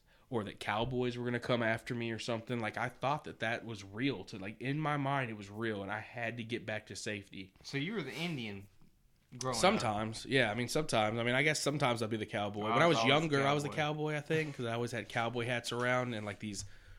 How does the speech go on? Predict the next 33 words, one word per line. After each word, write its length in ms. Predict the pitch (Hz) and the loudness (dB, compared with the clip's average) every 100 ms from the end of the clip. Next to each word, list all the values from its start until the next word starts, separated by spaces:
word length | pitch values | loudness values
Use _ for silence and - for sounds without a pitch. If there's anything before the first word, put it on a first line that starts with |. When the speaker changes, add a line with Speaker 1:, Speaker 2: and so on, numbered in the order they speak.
| - | -14
Speaker 1:
really 260 | 107 120 117 | -2 0 0
cool, 400 | 113 123 117 117 | 0 0 0 0
like, 260 | 107 95 - | -2 -4 -4
chaps, 640 | - 123 120 120 - - - - | -2 2 2 0 -4 -8 -10 -14
like, 160 | 107 101 - - - - - - - - | -10 -10 -12 -20 -20 -20 -20 -20 -20 -14
for, 140 | - 117 | -4 -2
like, 220 | 107 - | -2 -2
a 340 | 104 101 98 - | -2 -2 -4 -4
little 200 | 110 117 | -4 -4
kid. 260 | - 123 117 | 0 0 2
I 40 | |
had, 100 | 120 | 0
like, 120 | 107 - | -4 -8
a 20 | |
cowboy-based 880 | - 110 117 110 107 110 110 104 - | -2 0 0 -2 -4 -6 -6 -6 -8
party 380 | - 110 113 117 | -4 -2 0 -2
at 80 | |
one 180 | 113 117 | -4 -6
point. 400 | 107 120 120 120 - - _ - | -6 -4 -4 -6 -10 -20 _ -12
Um, 460 | 104 98 92 92 - _ _ _ _ _ _ _ - - | -8 -8 -10 -12 -18 _ _ _ _ _ _ _ -16 -8
it 40 | |
was 80 | 113 | -4
probably 360 | - 127 113 | 2 4 4
actually 240 | 104 101 - | 0 -4 -8
Toy 220 | - 107 | -6 -6
Story 320 | 101 110 107 | -4 -2 -2
themed, 400 | 107 113 113 113 110 - | -4 -6 -6 -8 -12 -14
like 180 | 107 135 | -10 -8
Speaker 2:
Okay. 100 | 101 | -6
Speaker 1:
Woody 240 | 104 110 107 | -4 -2 -2
or 80 | 104 | -2
something. 400 | 113 107 110 107 - - - - _ | -6 -6 -8 -8 -14 -20 -20 -20 _
But 340 | 113 110 101 | 2 2 2